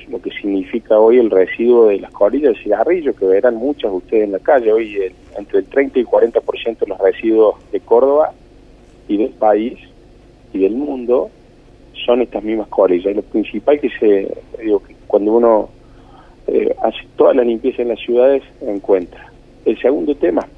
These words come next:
son al-, altamente contaminantes. Una sola colilla contamina sesenta litros de agua, tiene setenta sustancias cancerígenas,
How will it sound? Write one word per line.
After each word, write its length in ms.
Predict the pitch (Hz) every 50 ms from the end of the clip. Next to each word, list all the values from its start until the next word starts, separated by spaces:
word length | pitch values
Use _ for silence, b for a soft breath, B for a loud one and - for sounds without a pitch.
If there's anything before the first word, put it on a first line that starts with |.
| - - - - - - - - - - - -
son 220 | - - 160 196 175
al-, 160 | 120 104 101 - - - - -
altamente 520 | - 143 170 156 - 123 117 117 113 - -
contaminantes. 760 | - 104 98 - 98 95 104 123 151 143 120 - - 82 - - - - - - - _ _ _ - - - - - - - - - - -
Una 220 | 110 110 107 101
sola 240 | - - 110 110 104
colilla 420 | - 110 101 104 107 113 127 127
contamina 680 | 110 117 104 95 95 95 101 104 104 104 98 95 90 85 -
sesenta 400 | - 92 - - 107 101 - 98
litros 320 | 95 98 90 - 104 113
de 60 | 135
agua, 340 | 143 139 135 127 120 117 113
tiene 260 | - - 113 107 104 95
setenta 720 | - - 92 - - - 120 117 113 107 - - 104 101 - - - - _ b b b b b b _ _ _ _ - - -
sustancias 500 | - - 101 - - 110 101 - 95 -
cancerígenas, 840 | - 95 90 - 101 107 113 135 123 - - 117 117 113 120 139